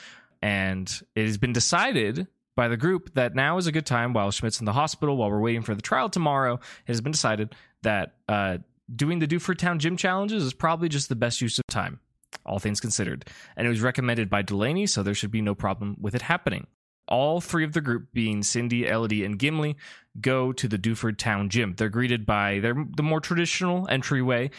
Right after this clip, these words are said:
That's a, a small room with wooden floors, and there's a man standing behind a desk wearing sunglasses that seems to admit people. Uh, and there's a bench nearby. Um,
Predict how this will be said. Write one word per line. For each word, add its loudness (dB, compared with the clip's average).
That's 0
a, 2
a 2
small 2
room 2
with -2
wooden 2
floors, 0
and -2
there's 0
a 0
man 0
standing 0
behind 0
a 0
desk 0
wearing 0
sunglasses 0
that -2
seems 0
to 0
admit 0
people. -4
Uh, 2
and 0
there's 2
a 2
bench 0
nearby. -2
Um, 2